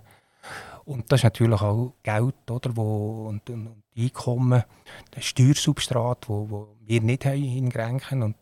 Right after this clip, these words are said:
äh, das spürt man natürlich auch. Und es wäre also schon schön, und ich tue das der Regierung bei jeder Gelegenheit wieder in Erinnerung rufen, dass man mir mal versprochen hat, in Grenchen wieder ein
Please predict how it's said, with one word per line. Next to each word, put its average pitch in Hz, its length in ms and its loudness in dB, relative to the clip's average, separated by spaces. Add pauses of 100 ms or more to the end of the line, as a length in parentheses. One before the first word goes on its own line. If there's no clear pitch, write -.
äh, 107 160 -2
das - 200 -6
spürt 104 280 -8
man - 160 -20
natürlich 113 420 -8
auch. 113 80 -6
Und 107 160 -8
es - 60 -8
wäre 117 220 6
also 139 200 6
schon 131 160 4
schön, 123 400 6
und 117 140 2
ich 120 80 -2
tue 117 80 0
das - 180 -6
der - 160 -4
Regierung 117 440 0
bei 107 80 -6
jeder 131 420 0
Gelegenheit 135 600 -2
wieder 127 140 -6
in 113 160 -2
Erinnerung 127 600 -2
rufen, 165 280 0 (320)
dass 110 160 2
man 110 120 6
mir 113 180 2
mal 113 160 0
versprochen - 600 -10
hat, 123 140 -8
in 117 80 -4
Grenchen 110 400 -6
wieder 123 140 -6
ein 120 80 -4